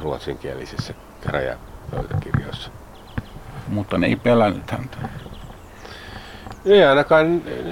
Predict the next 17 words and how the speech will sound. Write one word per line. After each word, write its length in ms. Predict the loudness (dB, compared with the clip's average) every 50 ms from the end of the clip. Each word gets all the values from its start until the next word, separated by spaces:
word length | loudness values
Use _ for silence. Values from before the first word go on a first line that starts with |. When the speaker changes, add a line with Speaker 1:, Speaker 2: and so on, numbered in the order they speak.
| -6 -4
Speaker 1:
niin 280 | 2 4 6 6 6 6
paljon 340 | 6 6 8 8 8 6 6
kuin 300 | 4 2 2 0 -4 -2
otaksuisimme. 1000 | 0 0 2 4 6 4 4 4 2 2 2 2 2 2 -2 -2 0 0 -2 -2 -4 -10 -14 -16 -16 -16 -16 -16 -8 0 2
Speaker 2:
Maksoiko 600 | 4 4 4 2 0 2 2 2 2 0 -2 -4
hän 220 | -2 -2 -4 -6 -10 -14 -14 -8 -4
heille 360 | -4 -2 -2 -2 -2 -4 -4 -6 -6
jotain 420 | -6 -8 -6 -2 -2 -2 -2 -2 -4
kuin 120 | -4 -2
majoituksesta? 480 | -2 -2 -2 -4 -8 -8 -2 0 2 4
Speaker 1:
Varmaan 420 | 4 4 4 6 6 6 6 6
on 280 | 6 6 6 4 0 -2
jotakin 520 | 2 6 6 6 8 8 6 4 4 0 -8 -4 0
killinkeä 600 | 2 4 4 4 4 4 4 6 6 6 6 6
heittänyt 840 | 4 2 2 2 0 -2 0 0 0 -2 -4 -6 -10 -12 -10 -8
ryöstösaalista. 920 | -4 0 2 2 2 0 -4 -4 -2 0 0 0 -2 -6 -8 -6 -8 -8 -8 -8 -14 -16 -18 -16 -16 -16 -16 -14 -14 -16 -16 -12 -2 2
Ja 180 | 4 6 6